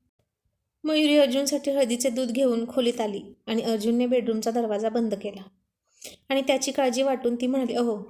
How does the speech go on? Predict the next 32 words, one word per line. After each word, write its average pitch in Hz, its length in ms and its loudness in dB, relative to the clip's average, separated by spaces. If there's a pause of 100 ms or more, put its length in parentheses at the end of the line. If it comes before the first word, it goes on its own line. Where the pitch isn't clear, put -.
घ्या 269 120 -2
हे 285 160 0
दूध 226 200 -2 (180)
आणि 247 160 0
पटकन 247 440 -2
प्या, 220 200 -4 (500)
म्हणजे 285 200 4
तुम्हाला 294 280 2
बरं 254 240 4
वाटेल," 226 440 0 (1120)
ती 240 60 -4
त्याला 220 280 0
म्हणाली. 226 580 -2 (400)
पण 277 140 2
तिच्या 285 200 4
बडबडीकडे 269 540 2
अर्जुनचं 247 400 0
लक्ष 247 260 -2
नव्हतं. 247 380 -2 (500)
तो 233 60 0
तिच्या 233 260 0
काळ्या 214 300 -2
काळ्या 233 280 0
डोळ्यात 247 320 2 (420)
खोल 269 260 4
खोल 254 280 2
पाहत 254 220 0
हरवून 240 360 2
जाण्याचा 240 320 0
प्रयत्न 226 360 -2
करत 208 240 -4
होता. 196 200 -10